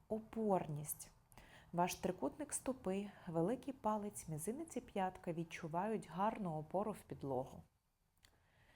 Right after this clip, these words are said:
Далі, лежачи на підлозі, ми з вами відчуваємо нашу крижову кістку,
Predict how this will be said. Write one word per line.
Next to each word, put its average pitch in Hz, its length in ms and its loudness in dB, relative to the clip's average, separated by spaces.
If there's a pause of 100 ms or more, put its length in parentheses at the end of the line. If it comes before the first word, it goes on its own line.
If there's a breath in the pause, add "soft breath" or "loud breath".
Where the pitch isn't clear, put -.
(200 soft breath)
Далі, 254 420 4
лежачи 196 520 0
на 165 100 -2
підлозі, 185 640 0 (180)
ми 233 140 0
з - 120 -8
вами 190 240 0
відчуваємо 196 800 0
нашу 185 480 -4 (280 loud breath)
крижову 180 540 2
кістку, 180 680 -8